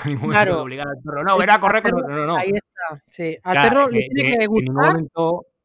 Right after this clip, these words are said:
Speaker 1: claro.
Speaker 2: Le tiene que gustar y además tenemos que ser nosotros quienes nos adaptemos al ritmo del perro y al tiempo del perro y no querer hacerlo al revés.
Speaker 1: Exactamente, sí, sí, sí. O sea,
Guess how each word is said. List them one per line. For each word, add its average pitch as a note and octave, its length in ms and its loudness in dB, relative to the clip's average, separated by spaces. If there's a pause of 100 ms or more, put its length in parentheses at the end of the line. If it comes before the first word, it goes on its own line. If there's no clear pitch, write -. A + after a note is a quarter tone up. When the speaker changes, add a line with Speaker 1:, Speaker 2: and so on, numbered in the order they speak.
(140)
Speaker 1:
claro. A2+ 420 -10 (1300)
Speaker 2:
Le G#3 160 2
tiene C4 180 2
que D#4 80 -2
gustar C#4 640 -2
y A3+ 200 4
además G3+ 840 -2
tenemos A#3+ 340 0
que D4 100 -4
ser A#3 200 -2
nosotros B3 640 -4
quienes A#3 260 -2
nos G#3+ 180 -4
adaptemos G#3+ 600 -4
al G3 180 -4
ritmo A#3 380 -2
del F3+ 220 -2
perro A3 500 -2
y G3 140 0
al F3 200 0
tiempo A3 340 0
del F#3+ 160 -2
perro G#3+ 420 -4
y G#3+ 140 -4
no G#3+ 240 -2
querer G#3+ 240 -4
hacerlo G3+ 340 -6
al F#3 80 -4
revés. D#3+ 480 -6 (1800)
Speaker 1:
Exactamente, G2+ 680 -18
sí, - 160 -14
sí, A2+ 180 -12
sí. A2 200 -18
O G2 60 -20
sea, A2+ 200 -10